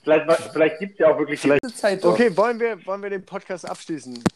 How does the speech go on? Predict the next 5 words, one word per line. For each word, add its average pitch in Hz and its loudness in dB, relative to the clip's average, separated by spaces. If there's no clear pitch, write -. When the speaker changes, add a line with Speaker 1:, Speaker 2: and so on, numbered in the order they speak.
Speaker 2:
Für 135 -8
heute 135 0
die 135 -8
Folge. 123 4
Speaker 3:
Ähm, 123 -6